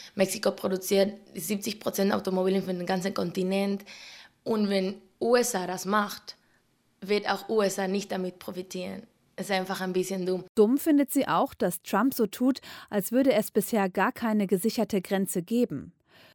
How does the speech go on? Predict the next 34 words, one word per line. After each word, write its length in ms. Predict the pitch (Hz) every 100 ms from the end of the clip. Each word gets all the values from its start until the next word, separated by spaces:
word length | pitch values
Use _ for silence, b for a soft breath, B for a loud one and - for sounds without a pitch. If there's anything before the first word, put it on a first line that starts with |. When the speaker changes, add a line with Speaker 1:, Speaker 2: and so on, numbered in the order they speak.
| -
Speaker 2:
Rund 260 | 196 -
ein 220 | 190 269 262
Drittel 380 | 247 262 226
der 140 | 180 175
gesamten 500 | 180 196 220 233 196
Grenze 440 | 175 180 214 247
zwischen 380 | - 214 - 185
Mexiko 540 | 180 - 254 - 247
und 180 | 240 208
den 140 | 190 185
U 80 |
S 180 | 185 185
A 240 | - 208 240 B B -
ist 240 | 294 -
bereits 400 | 196 165 170 -
mit 180 | 175 -
Zäunen 400 | 220 233 240 208
oder 240 | 180 175
Metallabsperrungen 1040 | 175 175 220 226 - - 190 190 185 180 175
gesichert. 720 | 185 202 185 180 - - - _ B B B -
Immer 260 | 180 160
wieder 280 | 208 240 202
sterben 360 | - 196 196 196
Menschen 360 | 202 202 240
bei 100 | 214
dem 160 | 214 233
Versuch, 440 | 254 226 226 214
in 140 | - 196
die 140 | 202
U 120 | 202
S 120 | 220 -
A 200 | 202 196
zu 140 | 185
kommen. 420 | - 160 139 107